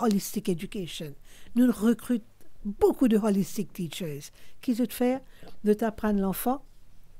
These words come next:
à part que ce professeur de classe, là, pour faire apprendre à lire, écrire, compter, il apprend musique, il apprend movement education, il apprend, <clears throat> pardon,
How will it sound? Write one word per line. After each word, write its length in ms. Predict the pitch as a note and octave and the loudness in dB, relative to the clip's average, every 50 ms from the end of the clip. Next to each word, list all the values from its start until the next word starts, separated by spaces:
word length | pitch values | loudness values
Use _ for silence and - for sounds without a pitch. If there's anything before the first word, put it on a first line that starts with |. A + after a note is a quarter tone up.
| - - - - - - - - - - - - - - - - - | -16 -16 -14 -14 -12 -10 -10 -10 -10 -12 -14 -18 -20 -20 -18 -16 -12
à 100 | - - | -10 -10
part 220 | - - C4 C#4 C#4 | -4 0 0 0 0
que 100 | - - | 0 -4
ce 80 | - | -4
professeur 380 | B3 C4 C4+ G#3 E3 - A#3 A3 | -2 -2 -2 -2 0 0 2 2
de 80 | G3 F#3+ | 2 0
classe, 320 | - A3 A3 G#3+ - - | 0 0 0 -2 -2 0
là, 160 | A3+ G#3+ G#3 | 0 0 0
pour 200 | - - A3+ G3 - | 2 0 0 0 0
faire 160 | - G3+ F#3+ G3 G#3 | 0 0 0 2 0
apprendre 300 | G#3 - - G#3 G3 F#3+ | 0 0 -2 -2 -2 0
à 20 | F#3 | 0
lire, 160 | G#3 G#3 G3 | 2 2 2
écrire, 260 | F3+ - - F#3+ E3+ | 0 -2 -4 -6 -6
compter, 380 | - E3 E3 E3 C#4 D#4 D#4 D4+ - - - - - - - - - - - | -8 -10 -8 -4 -4 -4 -4 -6 -10 -18 -20 -20 -16 -14 -12 -12 -12 -8 -4
il 80 | A3+ F#3+ | -2 -2
apprend 240 | D#3 - - F3+ E3 | 4 6 6 6 6
musique, 580 | E3 F3+ G3 G3 F#3 - G#3+ G#3 - - - - - - - - | 4 2 0 0 0 0 -2 -4 -4 -8 -12 -12 -16 -18 -14 -10
il 60 | G#3 F3 | -10 -10
apprend 200 | - - F#3 F3 | -8 -6 -4 0
movement 400 | F3 F3 G3 G3 F3 F3+ G3 F#3+ F#3 | 2 2 2 2 2 2 0 0 2
education, 720 | G3+ F#3 E3+ G3 - - G3+ F3+ - - - G#3 G3+ G#3 G#3 - - - - - - - - | 0 0 -2 -4 -4 -4 -4 -4 -4 -4 -4 -4 -4 -4 -6 -10 -12 -12 -12 -12 -8 -2 0
il 80 | G3+ | 2
apprend, 540 | F#3 E3+ - - - - F#3+ F#3 F3+ F#3 F#3 - - - - - - - - | 2 2 0 -2 -2 0 0 2 0 -2 -6 -8 -10 -10 -10 -10 -10 -10 -6
<clears throat> 540 | - - C#4+ - - - D4+ D#4+ A#3 G3 - | -4 -4 -4 0 2 4 4 6 4 2 2
pardon, 300 | - G3+ F#3+ F3 F3+ E3 | 2 2 4 2 0 -4